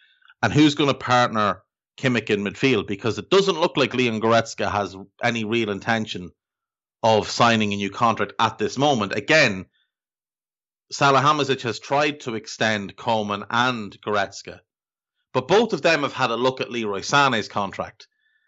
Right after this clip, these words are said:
When he was brought in, Bayern basically blew up their, their pay structure to give him a huge contract.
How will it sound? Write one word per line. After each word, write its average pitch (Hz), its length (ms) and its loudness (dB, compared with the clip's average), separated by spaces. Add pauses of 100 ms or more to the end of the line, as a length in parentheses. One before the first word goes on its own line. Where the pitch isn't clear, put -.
(760)
When 123 160 0
he 185 120 6
was 180 160 6
brought 135 320 4
in, 110 360 0 (1900)
Bayern 147 480 4 (520)
basically 143 520 0
blew 123 360 2
up - 260 -4
their, 90 380 0 (1800)
their 113 100 -2
pay 135 260 2
structure 104 480 -6
to - 120 -14
give 104 200 -4
him 110 160 -4
a 98 40 -8
huge 123 320 -2
contract. - 600 -4